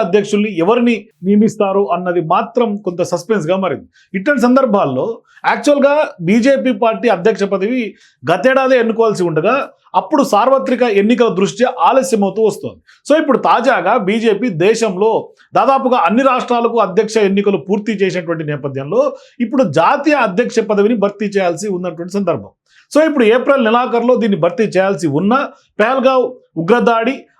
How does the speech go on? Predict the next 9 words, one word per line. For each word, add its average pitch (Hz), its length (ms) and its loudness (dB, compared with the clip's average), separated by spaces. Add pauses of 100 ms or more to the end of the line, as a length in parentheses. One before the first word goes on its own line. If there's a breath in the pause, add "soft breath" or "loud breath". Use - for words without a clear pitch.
(140)
ఆ - 20 4 (120)
పైన 247 180 2 (100)
తర్వాత 226 240 2 (120)
వెంటనే 233 420 2
వచ్చినటువంటి 214 480 0
ఆపరేషన్ 202 420 0
సింధూర్ 262 380 0
మూలంగా 190 340 0 (400 soft breath)
బీజేపీ 285 460 2